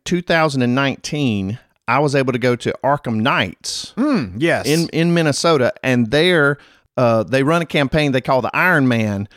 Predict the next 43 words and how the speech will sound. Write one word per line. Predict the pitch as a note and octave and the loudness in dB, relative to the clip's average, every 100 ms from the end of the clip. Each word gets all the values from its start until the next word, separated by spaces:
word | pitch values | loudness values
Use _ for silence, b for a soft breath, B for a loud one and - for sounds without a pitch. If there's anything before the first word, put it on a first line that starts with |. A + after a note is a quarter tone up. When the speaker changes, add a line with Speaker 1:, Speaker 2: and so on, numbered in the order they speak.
| b | b
Speaker 1:
where | E3 C#3+ | -2 0
they | C#3 | 0
Speaker 2:
Mm. | F#2 | 0
Speaker 1:
go | D3+ | 0
through | C#3+ C#3 | 0 0
an | A#2+ | -2
entire | G2+ D#3+ D3+ | -2 -2 0
campaign | C3+ C#3 A#2+ B2+ A2 | -2 -4 -2 -2 0
in | G2+ G2+ | 0 0
one | A#2 A#2+ A2+ | 0 0 0
day. | A2 G2 D2+ - _ _ - | -2 -4 -10 -18 _ _ -8
They'll | A2 C3+ | -2 0
do | C#3 | 2
Speaker 2:
Wow. | C#3 | 0
Speaker 1:
a | |
different | B2+ D3 D3 B2 | 0 -2 -2 -6
campaign | D3+ C3 B2 C#3 B2+ | -4 -2 0 0 0
or | A#2 | 0
whatever. | A2 A2+ A2 G#2+ | 0 2 2 0
So | - G#2+ B B B | 0 -2 B B B
I | - | -2
thought | C3 A2+ | 0 0
that | C#3 C#3+ | 0 0
was | C#3+ | 0
just | A#2+ - | -2 -4
impossible. | A2+ C#3+ C#3 B2+ G#2+ | -4 -2 -2 -2 -6
This | G#2+ C#3 - | -2 -2 -2
felt | - G3+ E3+ | 0 -2 0
like | B2+ A2+ | -2 -2
it | G2+ - | -6 -6
to | |
me. | G#2+ A#2 F2+ | -4 -2 -2
We | F#2+ A#2 | -2 0
Speaker 2:
Yeah. | |
Speaker 1:
took | A#2 A2 - | 0 -2 -2
four | G3 F#3+ E3 | 2 2 2
days, | C#3+ B2+ A#2+ A2+ | 2 2 0 0
and | A#2+ C3+ | 0 0
it | A3 | 0
was | D#3 | 0
a | B2+ | 2
little | D3 F#3+ | 2 0
grueling | A#2 G2+ E3+ F#3 A#2+ G2+ | -2 0 2 2 0 -2